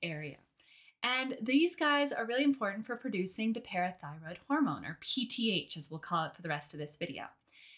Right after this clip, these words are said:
P T H is our major hormone regulating calcium homeostasis. So the calcium ion, C A two plus, uh, gets regulated by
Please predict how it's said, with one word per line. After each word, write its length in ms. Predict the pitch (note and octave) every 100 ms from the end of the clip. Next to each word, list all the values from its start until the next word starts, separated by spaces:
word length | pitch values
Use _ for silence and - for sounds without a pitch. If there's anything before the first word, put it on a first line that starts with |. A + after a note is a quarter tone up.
| _ -
P 100 | C#4+
T 180 | D4
H 120 | C#4+ C#4+
is 100 | C#4
our 140 | C4
major 460 | A#3+ A3+ A3 C#4 C#4+
hormone 440 | B3+ G#3+ G3+ G#3
regulating 600 | F3+ F3+ F#3+ F#3+ G3 A3
calcium 680 | - - C#4+ E4+ - A3+ E3 D#3
homeostasis. 760 | D#3+ D3+ - - - - -
So 120 | - F#3+
the 100 | F3+
calcium 480 | - A3 A3+ C4 A#3
ion, 420 | F#3 F3+ F3 A3
C 220 | - F3
A 40 |
two 160 | F#3 A3+
plus, 460 | - F3+ F3 - - - - -
uh, 160 | F3+ F3+
gets 260 | F3+ G3 G#3
regulated 760 | G#3 G#3+ G#3+ G3+ G#3 A3 G#3
by 380 | - F3 F3 F3